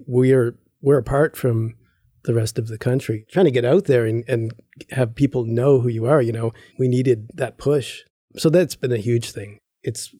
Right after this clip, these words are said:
probably one of the big reasons why people on the, uh, West Coast know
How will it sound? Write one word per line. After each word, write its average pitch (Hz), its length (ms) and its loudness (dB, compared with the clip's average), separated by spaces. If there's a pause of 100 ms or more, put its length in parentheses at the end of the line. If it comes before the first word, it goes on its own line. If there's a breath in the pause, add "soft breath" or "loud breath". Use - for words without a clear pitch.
(340)
probably 120 320 -2
one 113 240 0
of 113 80 -2
the 110 120 -4 (300)
big 120 180 0
reasons 120 460 -2
why 127 380 0
people 127 280 0
on 120 120 0
the, 123 320 -2
uh, 120 260 -4
West 123 300 -2
Coast 117 400 -2 (280 soft breath)
know 127 500 0